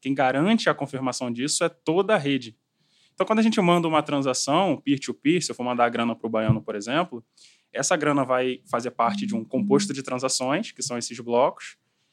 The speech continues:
e na medida que a origem do meu dinheiro, a origem das transações que eu fiz garantem o meu ponto de verdade, ou seja, que eu tenho aquele saldo, que aquele saldo é válido pra que eu envie ele pro Baiano,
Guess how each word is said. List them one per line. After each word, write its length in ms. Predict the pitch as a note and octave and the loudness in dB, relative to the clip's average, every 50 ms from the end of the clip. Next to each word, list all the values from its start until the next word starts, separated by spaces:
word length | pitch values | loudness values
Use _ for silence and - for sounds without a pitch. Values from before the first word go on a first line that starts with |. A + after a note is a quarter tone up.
| _ _ _ _ _ | _ _ _ _ _
e 100 | - D3+ | -2 0
na 100 | D#3 E3+ | 0 2
medida 320 | F3 F3+ D#3 D#3 G#3 G#3 | 0 0 -4 -4 -4 -4
que 140 | A#3 A#3 - | -4 0 2
a 60 | G3+ | 2
origem 340 | F3+ D#3+ D#3+ E3 G3+ G#3 A3 | 2 4 2 -2 -2 -4 -4
do 80 | G3 F#3 | -4 -4
meu 160 | E3+ E3+ E3 | -2 -2 -2
dinheiro, 420 | D3+ C#3 D3 C3+ C3 C3+ C3 B2 | 0 0 0 0 0 0 -2 -2
a 40 | B2 | -2
origem 280 | A#2 A#2 B2 B2+ C#3 D3+ | -2 -2 -4 -4 -4 -2
das 160 | C3+ C3 C3 | -2 -2 -2
transações 480 | - C3+ C3+ C3+ B2 - - C3+ C3 - | -2 -4 -4 -2 -2 -4 -4 -6 -6 -4
que 80 | - | -4
eu 80 | C#3 C3 | -6 -6
fiz 320 | C3 - - A#2+ A#2+ A#2 | -6 -8 -12 -10 -10 -10
garantem 640 | - - B2+ A#2 A#2+ B2+ E3 G3 G#3 - F3+ D3+ C#3 | -4 -2 -2 -2 0 -2 -4 -6 -4 -2 -2 -2 0
o 60 | C3+ | 0
meu 140 | C3+ C3 A#2+ | -2 -4 -4
ponto 260 | - C3 B2 - - | -6 -8 -10 -10 -12
de 80 | A#2 A#2 | -14 -8
verdade, 500 | A2+ A#2 A#2 A2+ G#2+ A#2 C#3+ E3 F3 C3+ | -8 -8 -6 -2 0 0 2 2 0 -2
ou 60 | B2 | -6
seja, 240 | A2+ - A2+ A#2 A2+ | -8 -8 -10 -12 -10
que 100 | - B2+ | -10 -10
eu 80 | B2 | -10
tenho 300 | A2+ - - B2+ C#3+ E3 | -10 -6 -2 0 2 2
aquele 240 | E3 D3 - C#3+ C3 | 2 0 0 -4 -4
saldo, 400 | B2+ - - A#2+ A2+ A#2 A#2 A#2 | -2 -2 0 0 0 0 0 -2
que 60 | A#2 | -8
aquele 180 | A2+ - A#2+ A#2+ | -12 -10 -10 -10
saldo 260 | A2+ - A2 A#2 B2 | -8 -6 -6 -4 -2
é 80 | A#2+ A2+ | -4 -2
válido 380 | A2+ A2+ A#2+ C#3 D3+ D3+ D3 | 0 2 2 4 4 2 0
pra 140 | D3+ - B2 | -2 -4 -8
que 100 | - - | -6 -6
eu 40 | B2+ | -4
envie 260 | B2 A#2 A#2 A#2+ C3 D3+ | -4 -4 -4 0 2 4
ele 220 | D3 C3+ C3 B2+ | 4 4 2 2
pro 120 | A#2+ - | -2 -2
Baiano, 480 | B2 A#2 A2+ A2+ B2 D3+ E3+ E3 C#3 C3 | 0 0 0 2 2 2 2 2 0 -4